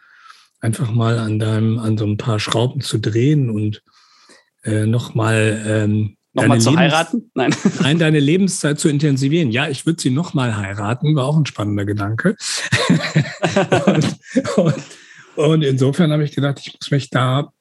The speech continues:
Speaker 1: äh, verändern. Und außerdem finde ich nichts langweiliger als, äh,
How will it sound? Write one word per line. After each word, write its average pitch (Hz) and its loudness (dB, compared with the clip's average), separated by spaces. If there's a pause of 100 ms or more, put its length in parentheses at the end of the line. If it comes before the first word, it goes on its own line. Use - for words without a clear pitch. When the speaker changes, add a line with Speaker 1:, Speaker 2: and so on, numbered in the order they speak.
(120)
Speaker 1:
äh, 120 2
verändern. 139 0 (140)
Und 127 2
außerdem 135 0
finde 135 0
ich 123 -2
nichts 135 0
langweiliger 131 -2
als, 120 -6
äh, 117 0